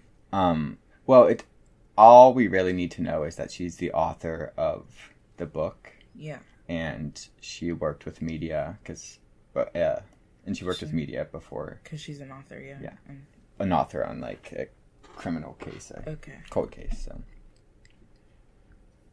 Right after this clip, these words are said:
Speaker 2: Now I kinda wanna read this. <laughs>
Speaker 1: It's a, it's a really messed up book.
Speaker 2: Yeah.
Speaker 1: It, it, like, a lot, she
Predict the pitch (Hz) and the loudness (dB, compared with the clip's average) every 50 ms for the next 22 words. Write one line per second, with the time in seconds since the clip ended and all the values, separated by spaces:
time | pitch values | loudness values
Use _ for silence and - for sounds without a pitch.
0 | - - - - - - - - _ - _ - - - - - - - 156 156 | -20 -20 -20 -20 -20 -20 -20 -20 _ -20 _ -20 -20 -20 -20 -20 -20 -16 -14 -12
1 | 160 156 - 113 151 160 - 165 147 143 143 143 143 139 139 139 135 135 139 127 | -12 -10 -10 -10 -10 -8 -8 -8 -8 -8 -8 -8 -10 -10 -10 -10 -8 -8 -10 -6
2 | - 131 147 147 - - - - - 214 208 - 214 175 - - - 101 92 90 | -4 -6 -6 -6 -8 -12 -14 -2 -2 -2 2 4 4 4 4 2 -2 -2 -2 -2
3 | 87 - - - - - - - 87 - - 71 80 85 87 87 80 71 67 55 | -4 -6 -8 -10 -10 -10 -8 -8 -8 -8 -6 -4 -2 0 0 0 -2 -4 -8 -8
4 | - - - - - - - - - - - - - 165 147 147 - - - - | -10 -10 -8 -8 -8 -6 -6 -10 -12 -12 -12 -18 -20 -16 -4 0 2 2 4 4
5 | 120 131 165 165 - - 95 101 98 95 - - - - _ - - - - 98 | 6 6 6 6 6 4 6 6 6 6 2 -6 -18 -20 _ -20 -10 2 2 4
6 | 98 92 92 92 95 101 110 - - - - - - - - - - 135 165 196 | 4 8 10 12 12 12 12 8 4 -6 -20 -20 -14 -12 -6 2 4 4 4 4
7 | 190 165 156 151 127 | 4 2 2 2 0